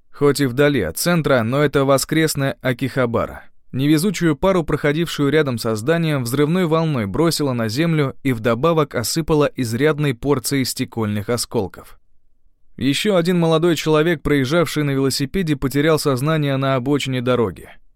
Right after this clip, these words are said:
От колоссального грохота эти молодые люди на время потеряли представление о происходящем.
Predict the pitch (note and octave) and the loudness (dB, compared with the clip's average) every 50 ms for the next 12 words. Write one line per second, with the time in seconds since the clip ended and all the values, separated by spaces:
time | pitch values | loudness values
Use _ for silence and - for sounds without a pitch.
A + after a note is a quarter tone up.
0 | _ - - B2+ B2 - - C#3+ D3 D3 C3 - E3+ E3+ D#3 C3 A2 G2+ F2+ F#2 | _ -6 -4 -4 -2 0 0 2 2 2 2 2 0 0 0 0 -2 -4 -4 -6
1 | F#2+ A#2+ C#3+ F3 D#3+ - C#3 A#2 - A2 - - - C#3 A#2+ - C3+ C3+ C3+ C3+ | -4 0 2 2 2 0 -2 -4 -4 -4 -4 -2 -2 -2 -2 -2 -2 0 2 2
2 | C#3 D3 D#3+ D3+ C#3+ C#3+ D#3+ E3 C#3+ C#3 C#3 C3+ B2+ C3+ D#3+ E3 D#3+ D3 C3+ - | 2 2 2 2 2 2 2 0 0 0 0 0 0 0 0 0 0 -2 -2 -2
3 | - C#3+ - - C#3 D3 D3+ D3+ C#3 B2 - C3 C3 - - - C3+ B2+ B2 C3+ | -2 -2 -2 0 0 2 2 2 2 0 -2 -4 -4 -4 -4 -2 0 0 0 0
4 | C3+ B2+ B2 B2 A#2 - - A2+ A2 - A#2 A#2+ A2+ - - B2 A2+ G#2 D#2+ C2+ | 0 0 -2 -4 -4 -4 -4 -6 -4 -2 -2 -4 -4 -4 -2 -4 -2 -2 -4 -6
5 | - - - - - | -8 -10 -12 -12 -16